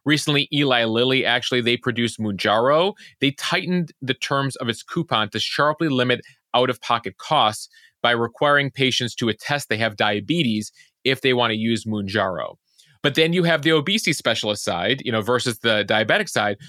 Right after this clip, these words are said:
who say that patients with serious weight problems have an urgent need for new medications and that they have fewer treatment options than those with diabetes.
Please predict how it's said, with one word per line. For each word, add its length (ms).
who 80
say 240
that 160
patients 360
with 120
serious 360
weight 300
problems 460
have 380
an 100
urgent 340
need 320
for 100
new 240
medications 680
and 180
that 160
they 160
have 220
fewer 380
treatment 400
options 460
than 160
those 220
with 120
diabetes. 640